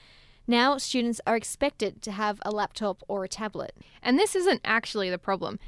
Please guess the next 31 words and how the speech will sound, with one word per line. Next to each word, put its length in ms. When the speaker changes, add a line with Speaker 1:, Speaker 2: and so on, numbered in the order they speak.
Speaker 2:
This 200
is 120
a 60
huge 500
benefit, 480
and 140
it 80
opens 380
up 120
lots 280
of 80
opportunities 760
for 120
students 460
to 120
learn 220
at 140
their 180
own 140
pace. 460
This 120
is 120
Peter 240
Orbison, 520
Professor 460
of 80
Education 760
at 260
U 140
T 180
S. 380